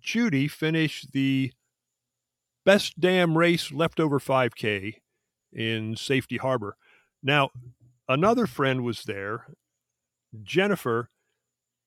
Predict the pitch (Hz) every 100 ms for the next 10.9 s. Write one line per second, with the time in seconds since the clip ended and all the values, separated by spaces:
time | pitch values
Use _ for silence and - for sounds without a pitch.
0 | - 160 180 - 107 135 202 - - 143
1 | 110 123 139 92 82 - 175 131 107 156
2 | 170 135 135 117 113 90 - 123 _ _
3 | 104 101 - _ - 107 95 131 104 104
4 | 110 - 165 156 101 117 101 - 113 113
5 | 120 107 165 170 123 113 101 101 113 _
6 | _ _ _ _ - 104 101 _ - 107
7 | 101 - _ _ _ 127 139 143 - 117
8 | 101 - 117 110 101 - - 98 95 104
9 | 113 135 131 _ - _ _ - 143 120
10 | 175 220 170 139 113 113 104 98